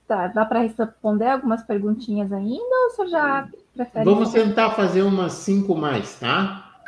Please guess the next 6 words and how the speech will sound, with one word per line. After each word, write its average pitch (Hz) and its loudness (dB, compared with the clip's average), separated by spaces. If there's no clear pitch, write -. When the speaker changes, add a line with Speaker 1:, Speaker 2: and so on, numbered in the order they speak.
Speaker 1:
Tá. - -12
Então, 226 0
aqui, 233 2
a 202 4
Ideia 220 4
Silva, 247 0